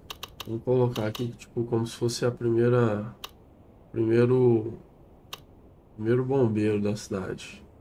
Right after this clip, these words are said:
Vou botar aqui, ó. Vou botar aqui.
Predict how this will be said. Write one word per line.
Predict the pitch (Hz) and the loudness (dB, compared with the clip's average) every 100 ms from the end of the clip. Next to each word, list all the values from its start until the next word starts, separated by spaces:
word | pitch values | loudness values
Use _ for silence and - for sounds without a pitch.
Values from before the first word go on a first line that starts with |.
| - | -18
Vou | - | -16
botar | 110 101 | -10 -10
aqui, | 104 - | -10 -10
ó. | 95 98 - - - - - - - - - - - - - - - - - - - - - - - - - - _ _ - | -12 -14 -20 -20 -20 -20 -20 -20 -20 -20 -20 -12 2 2 2 -4 -16 -20 -20 -20 -20 -20 -20 -20 -20 -20 -20 -20 _ _ -16
Vou | 110 | -12
botar | 113 - 104 | -12 -10 -12
aqui. | - - | -12 -16